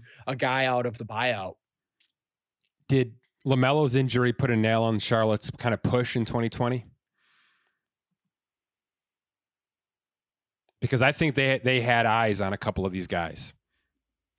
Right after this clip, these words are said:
Speaker 2: Drummond
Speaker 1: Yeah,
Speaker 2: probably
Speaker 1: th-
Speaker 2: being one of 'em.
Speaker 1: Possibly, but I think they're still gonna push forward, uh, because they still have players that can play. You got Hayward, Rozier, you know,
Speaker 2: They have too many point
Speaker 1: Dude,
Speaker 2: guards, in my opinion.
Speaker 1: Washington.
Speaker 2: Yeah,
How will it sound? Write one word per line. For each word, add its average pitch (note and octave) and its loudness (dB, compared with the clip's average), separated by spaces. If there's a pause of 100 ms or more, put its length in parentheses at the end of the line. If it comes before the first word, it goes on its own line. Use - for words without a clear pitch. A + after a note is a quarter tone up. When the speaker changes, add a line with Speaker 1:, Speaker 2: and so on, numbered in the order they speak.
(160)
Speaker 2:
Drummond A#2 2
Speaker 1:
Yeah, - -4
Speaker 2:
probably A#2+ 2
Speaker 1:
th- G2 -6
Speaker 2:
being G2 0
one G2+ 0
of D#2+ -4
'em. D#2 -10 (1080)
Speaker 1:
Possibly, D#3 0 (320)
but D3+ 2
I D3+ 4
think G#3 0
they're F3 2
still E3+ 2
gonna D#3+ 0
push - -6
forward, D3+ 0
uh, A2+ -8 (380)
because C3+ -2
they C#3 2
still E3+ 0
have D3 -4
players D3 2
that A#2+ -2
can G#2+ -10
play. C#3 2
You A2 -4
got G2+ -6
Hayward, B2+ 0
Rozier, B2 2 (400)
you A#2 -2
know, A2 0
Speaker 2:
They D#3+ 6
have F3+ 0
too F3 2
many E3+ 2
point B2+ -2
Speaker 1:
Dude, A2+ 4
Speaker 2:
guards, A2+ 2
in G#2+ 2
my B2+ 2
opinion. G#2 0
Speaker 1:
Washington. D3+ -6
Speaker 2:
Yeah, D3 2